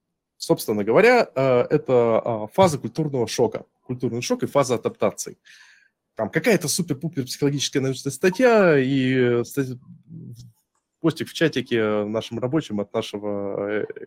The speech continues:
H R, э, психолога. Э, ну, в общем, вы поняли.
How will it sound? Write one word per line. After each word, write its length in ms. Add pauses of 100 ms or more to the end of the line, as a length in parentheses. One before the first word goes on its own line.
(140)
H 180
R, 140
э, 760 (380)
психолога. 680 (360)
Э, 40 (420)
ну, 100
в 40
общем, 220
вы 120
поняли. 380